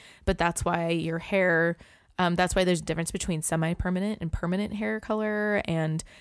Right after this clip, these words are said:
how that gets deposited on your shaft. So what, what's interesting about the cuticle is, is that's where we can really work with a lot of things. That's where humidity comes into play. You know, people are like, "My hair is all crazy 'cause it's humid and it's hot."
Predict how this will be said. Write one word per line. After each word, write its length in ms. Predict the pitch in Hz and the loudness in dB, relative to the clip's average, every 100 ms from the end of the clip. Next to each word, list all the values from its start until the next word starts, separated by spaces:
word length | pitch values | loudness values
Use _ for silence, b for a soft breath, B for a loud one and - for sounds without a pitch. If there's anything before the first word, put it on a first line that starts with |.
| b | b
how 140 | 190 | 0
that 100 | 185 | 0
gets 180 | 170 170 | 0 -2
deposited 460 | 175 175 175 165 160 | -2 0 0 0 0
on 160 | 170 | -2
your 100 | 160 | -2
shaft. 480 | 175 - 180 180 - - B B B | -2 0 0 0 -4 -16 B B B
So 440 | - 190 180 180 - | 4 6 6 6 4
what, 200 | 190 - | 0 2
what's 160 | 214 208 | 0 2
interesting 440 | 233 262 - 226 | 0 2 2 2
about 540 | 196 170 170 175 - - _ | 2 4 2 2 -2 -8 _
the 140 | 180 175 | -4 -2
cuticle 480 | - 180 - 160 | 0 0 0 0
is, 280 | - 160 160 | 0 0 0
is 140 | 160 - | -2 2
that's 340 | 185 202 - | 2 2 0
where 160 | 185 165 | 0 0
we 120 | 170 | -2
can 180 | - 165 | -2 -4
really 240 | - - | -2 -4
work 260 | 160 160 - | -4 -4 -2
with 140 | - | -2
a 60 | 165 | -2
lot 160 | 156 | -2
of 80 | 160 | -4
things. 320 | - 151 165 B B B | -6 -6 -6 B B B
That's 260 | 175 175 - | 0 2 2
where 160 | 175 | 2
humidity 520 | 160 - 170 160 165 180 | 0 0 0 2 0 0
comes 280 | - 185 | 0 0
into 160 | 180 180 | 0 0
play. 320 | - 170 165 | 0 0 0
You 140 | 180 170 | 0 0
know, 80 | 160 | 0
people 240 | 165 165 | -2 -2
are 80 | 143 | -4
like, 140 | - | -4
"My 80 | - | -2
hair 400 | 156 170 165 156 | 2 4 4 2
is 120 | 156 | 0
all 100 | 156 | -2
crazy 540 | - 185 185 175 175 170 | -2 0 2 2 0 -2
'cause 120 | 160 | -2
it's 140 | 165 | -4
humid 400 | - 180 170 160 | 0 2 4 2
and 80 | 156 | 0
it's 80 | 160 | -2
hot." 400 | - 170 170 - | 2 2 2 -2